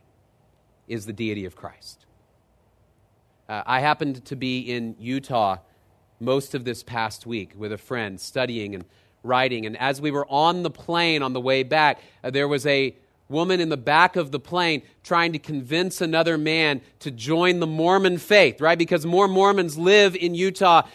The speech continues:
than anywhere else in the country. And as you look in detail at the Mormon faith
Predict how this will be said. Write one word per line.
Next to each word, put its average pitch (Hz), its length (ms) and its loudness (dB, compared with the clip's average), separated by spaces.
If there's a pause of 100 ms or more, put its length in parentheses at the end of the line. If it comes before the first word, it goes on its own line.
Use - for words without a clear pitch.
(140)
than 165 120 -2
anywhere 190 380 2
else 170 200 4
in 180 100 -4
the 170 60 -2
country. 208 460 2 (300)
And 175 120 2
as 180 200 2
you 190 80 -2
look 233 240 4
in 185 160 -2
detail 196 480 0
at 156 160 2
the 170 80 0
Mormon 196 420 2
faith 160 340 0